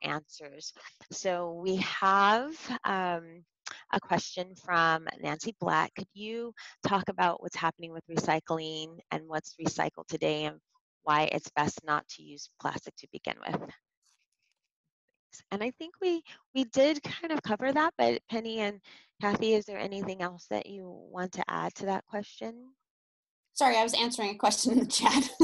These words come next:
Speaker 1: Oh, sorry. Um, it
Speaker 2: It's
Speaker 1: said,
Speaker 2: very
Speaker 1: "Can"
Speaker 2: active, which is
Speaker 1: Uh,
Speaker 2: great.
Speaker 1: yes, it is. It's great. It's like,
Speaker 2: <laughs>
Speaker 1: "Which one do I look at?"
Speaker 2: Yeah,
Speaker 1: Um,
Speaker 2: yeah. I,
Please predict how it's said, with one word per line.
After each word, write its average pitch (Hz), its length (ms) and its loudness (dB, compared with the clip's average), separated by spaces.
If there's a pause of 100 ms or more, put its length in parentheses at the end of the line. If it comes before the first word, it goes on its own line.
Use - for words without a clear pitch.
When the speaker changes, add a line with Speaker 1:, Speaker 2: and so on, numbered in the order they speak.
Speaker 1:
Oh, 269 180 10
sorry. 240 380 6 (560)
Um, 226 380 8
it - 80 0
Speaker 2:
It's 381 220 8
Speaker 1:
said, 214 140 6
Speaker 2:
very 254 220 6
Speaker 1:
"Can" 359 200 12
Speaker 2:
active, 277 440 8
which 269 180 6
is 247 160 2
Speaker 1:
Uh, - 40 -2
Speaker 2:
great. 262 160 12
Speaker 1:
yes, 311 380 12
it 277 120 10
is. 294 240 10
It's 247 160 -2
great. 269 320 10
It's 247 100 0
like, 247 180 8
Speaker 2:
<laughs> - 0 -
Speaker 1:
"Which 262 180 8
one 480 180 8
do 480 40 8
I 480 240 10
look 494 200 8
at?" 269 320 4
Speaker 2:
Yeah, 240 180 12
Speaker 1:
Um, 208 80 10
Speaker 2:
yeah. 233 460 8 (160)
I, 220 220 6